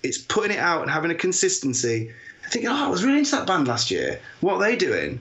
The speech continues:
Oh, well, there's Sony. Oh, I'm into this band now." But the ones that you really, really, really like, you will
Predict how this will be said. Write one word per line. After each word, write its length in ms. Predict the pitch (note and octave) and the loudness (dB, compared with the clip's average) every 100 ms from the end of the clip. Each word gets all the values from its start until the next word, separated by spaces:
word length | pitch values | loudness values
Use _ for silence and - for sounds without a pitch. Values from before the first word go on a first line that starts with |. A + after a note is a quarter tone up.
| - - | -8 -2
Oh, 160 | G3+ | 2
well, 260 | D3 C3+ - - | 2 0 -6 -8
there's 180 | E3 - | -2 2
Sony. 240 | A#3 G#3+ F#3+ | 2 2 2
Oh, 80 | A3 | 2
I'm 160 | C3 | 2
into 160 | D#3+ E3+ | 2 0
this 100 | A3 | 0
band 240 | D#3+ B2 | 0 0
now." 180 | G#2 E2+ | -2 -2
But 200 | - - | -4 -2
the 80 | F#3 | -2
ones 420 | G3 C4+ D4 B3+ | 2 4 4 2
that 200 | A#3 F#3 | 0 0
you 200 | G3+ G3 | 0 0
really, 320 | G3+ A#3 A3+ | 2 2 2
really, 280 | G#3+ G#3 G3 | 2 2 2
really 240 | G3 F#3 F3 | 2 2 2
like, 320 | D#3 A2+ - | 2 0 -2
you 180 | C3+ C#3+ | -2 0
will 460 | E3 E3+ D3+ - | 2 2 0 -4